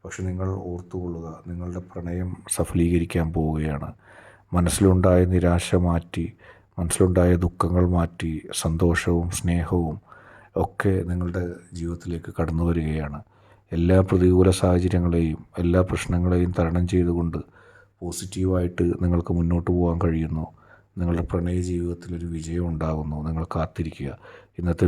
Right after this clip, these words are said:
വീഡിയോ നിങ്ങൾക്ക് എല്ലാവർക്കും ഇഷ്ടപ്പെട്ടു എന്ന് കരുതുന്നു. വീഡിയോ ഇഷ്ടപ്പെട്ടാൽ ലൈക്ക് ചെയ്യുക, ഷെയർ ചെയ്യുക, കൂടാതെ ചാനൽ സബ്സ്ക്രൈബ് ചെയ്യുക. നിങ്ങൾ നൽകുന്ന പിന്തുണയാണ് കൂടുതൽ കൂടുതൽ വീഡിയോകൾക്ക് പ്രചോദനമാകുന്നത്. അതുകൊണ്ട് തന്നെ ഈ ചാനലിലെ വീഡിയോസ് ഇഷ്ടപ്പെട്ടാൽ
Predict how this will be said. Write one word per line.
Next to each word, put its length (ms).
വീഡിയോ 320
നിങ്ങൾക്ക് 300
എല്ലാവർക്കും 440
ഇഷ്ടപ്പെട്ടു 500
എന്ന് 180
കരുതുന്നു. 340
വീഡിയോ 260
ഇഷ്ടപ്പെട്ടാൽ 520
ലൈക്ക് 260
ചെയ്യുക, 220
ഷെയർ 180
ചെയ്യുക, 260
കൂടാതെ 360
ചാനൽ 280
സബ്സ്ക്രൈബ് 480
ചെയ്യുക. 220
നിങ്ങൾ 260
നൽകുന്ന 280
പിന്തുണയാണ് 580
കൂടുതൽ 300
കൂടുതൽ 240
വീഡിയോകൾക്ക് 480
പ്രചോദനമാകുന്നത്. 880
അതുകൊണ്ട് 260
തന്നെ 240
ഈ 80
ചാനലിലെ 400
വീഡിയോസ് 340
ഇഷ്ടപ്പെട്ടാൽ 500